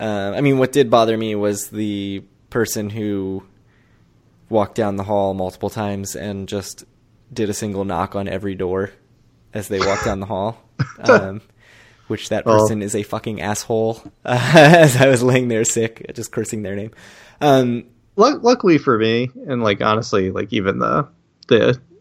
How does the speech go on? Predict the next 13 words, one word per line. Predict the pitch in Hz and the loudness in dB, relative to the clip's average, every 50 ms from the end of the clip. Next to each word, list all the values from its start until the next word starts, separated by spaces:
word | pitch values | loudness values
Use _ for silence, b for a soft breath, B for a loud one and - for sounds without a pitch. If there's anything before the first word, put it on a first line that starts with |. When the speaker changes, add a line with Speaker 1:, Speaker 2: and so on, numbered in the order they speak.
| _ _ _ _ _ _ _ _ _ _ _ _ _ _ _ _ _ - _ _ _ _ _ _ _ | _ _ _ _ _ _ _ _ _ _ _ _ _ _ _ _ _ -20 _ _ _ _ _ _ _
Speaker 2:
sunshine | - - - - - 123 117 120 117 - 135 113 110 107 107 107 107 | -14 -12 -6 0 0 2 4 4 2 2 2 2 4 4 2 2 0
at | 107 - | -2 -4
high | - 127 110 113 | -2 -2 -2 -2
noon | 123 117 113 113 113 113 113 - | 0 -2 -2 -2 -2 -2 -4 -6
through | - - 131 | -6 -4 0
my | 131 127 127 | 2 4 4
window | 127 127 120 117 120 117 113 | 4 4 4 4 4 4 4
at | 113 | 4
all | 120 117 120 120 | 4 4 6 4
hours | 123 123 127 135 131 - | 4 4 2 0 -2 -4
of | 143 | -8
the | 135 131 | -4 -2
night, | 135 135 131 131 139 - | 0 0 0 -2 -2 -6